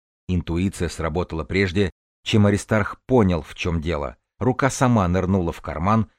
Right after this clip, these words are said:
нащупала кусок льда и метнула его на заснеженно-ледяную гладь реки. «Уходите!» рявкнул математик так, что с деревьев и кустов посыпался иней, отмахнулся от одного из засадников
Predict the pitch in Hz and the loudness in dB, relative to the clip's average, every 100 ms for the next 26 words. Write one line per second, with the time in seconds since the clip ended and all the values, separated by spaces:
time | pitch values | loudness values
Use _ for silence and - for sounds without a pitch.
0 | _ 107 104 - 117 101 92 101 - 98 | _ -2 -2 0 -2 0 -2 -2 -2 -4
1 | - 82 76 110 110 - _ _ - 113 | -4 -8 -2 0 0 -6 _ _ 2 4
2 | 104 - 110 101 92 82 87 120 117 _ | 4 4 4 4 2 0 2 2 2 _
3 | - 123 127 127 104 95 87 92 92 92 | -2 2 2 0 0 0 2 0 0 0
4 | 98 85 80 80 90 80 - 90 82 - | 0 0 -2 -2 -2 -2 -4 -8 -8 -10
5 | 65 - _ _ _ _ _ _ _ 85 | -14 -16 _ _ _ _ _ _ _ -4
6 | 87 - 101 104 107 131 123 117 92 82 | -2 2 2 6 8 10 8 6 2 0
7 | - _ _ _ _ - 98 113 - 101 | -4 _ _ _ _ -2 2 2 2 0
8 | 95 95 95 95 90 90 - 131 - _ | 2 2 2 0 0 -6 -2 -2 -2 _
9 | _ - - 127 110 87 107 120 123 110 | _ -14 -4 0 0 2 2 4 4 2
10 | - 113 - 87 - 131 - - 120 - | 0 -6 -6 -8 0 0 0 -2 -2 0
11 | 104 107 - 110 113 95 80 69 _ _ | -2 -2 -2 -2 0 0 -2 -8 _ _
12 | - 85 101 95 107 101 - 87 92 - | -10 -4 -2 0 2 0 0 -6 -4 -4
13 | 92 98 95 90 82 82 - 117 113 101 | 0 2 2 0 -2 -4 -2 0 2 2
14 | 101 | -2